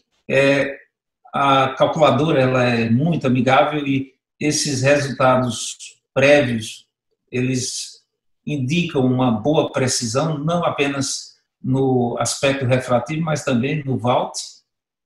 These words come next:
Ah, o que me encantou muito nessa lente é a excelente implantabilidade da lente, a facilidade de você montar e implantar, muito parecido com qualquer outra lente que a gente é acostumado a usar na catarata.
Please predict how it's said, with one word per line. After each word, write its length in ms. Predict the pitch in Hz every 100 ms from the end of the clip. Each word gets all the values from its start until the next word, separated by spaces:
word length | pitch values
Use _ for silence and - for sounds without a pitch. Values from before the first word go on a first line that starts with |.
| _
Ah, 580 | 139 143 143 143 135 - - _ _ _ _ _ _ -
o 120 | 151
que 140 | 208
me 160 | 202 208
encantou 520 | - 202 165 - 175
muito 380 | 151 185 175 160
nessa 360 | 147 147 - 131
lente 340 | 139 151 127
é 80 | 127
a 300 | 123 - -
excelente 800 | 160 175 - 147 135 131 143 -
implantabilidade 1200 | 156 - - 160 170 165 131 127 135 117 127 131 117
da 100 | 117
lente, 300 | 113 156 156
a 60 |
facilidade 720 | - 120 - 143 123 131 131
de 40 | 120
você 640 | 123 - - 127 117 113 _
montar 580 | 127 139 131 - 147 147
e 40 |
implantar, 600 | 135 139 120 - 131 135 - - _ _ _ -
muito 300 | 139 165 165
parecido 540 | 156 147 - 156 151
com 100 | 151
qualquer 300 | 143 131 151
outra 220 | 151 147
lente 260 | 127 127 127
que 80 | 131
a 40 |
gente 300 | 117 131 123
é 40 | 123
acostumado 640 | - 131 - 120 123 120
a 60 | 113
usar 240 | 107 120
na 180 | 113 113
catarata. 540 | - 120 147 - 156